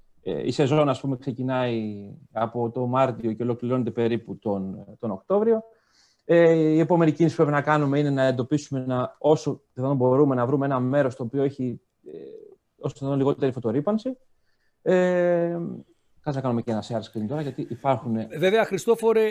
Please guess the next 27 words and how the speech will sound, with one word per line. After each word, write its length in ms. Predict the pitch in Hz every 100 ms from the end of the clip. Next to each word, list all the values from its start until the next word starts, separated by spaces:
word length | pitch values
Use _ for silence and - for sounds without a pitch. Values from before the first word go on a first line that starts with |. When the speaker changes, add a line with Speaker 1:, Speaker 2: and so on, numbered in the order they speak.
| 190
Speaker 2:
ε, 280 | 175 180 175
οκ, 220 | 196 190
να 240 | 175 170
βρούμε 240 | 151 208 208
ένα 120 | 175
μέρος 280 | 156 151 -
που 560 | 151 143 139 139 135 143
έχει 360 | 143 139 135 139
όσο 220 | 139 123
δυνατόν 280 | 127 123 139
Speaker 1:
Μμμ. 60 |
Speaker 2:
λιγότερη 240 | 143 139 127
φωτορύπανση, 560 | 127 131 156 214 208
αλλά 120 | 214
αυτό 200 | 185 208
το 120 | 208 196
μέρος 340 | 214 220 202
πρέπει 380 | 208 214 214 -
φωτογραφικά 800 | - 190 170 151 143 135 - 247
να 100 | 240
έχει 260 | 240 - 226
ένα 240 | 220 220
πολύ 320 | 220 196 208
εν-, 220 | 220 214 -
κάτι 260 | 208 208 214
ενδιαφέρον. 500 | 202 190 - 196 127
Δηλαδή, 480 | 127 143 170 170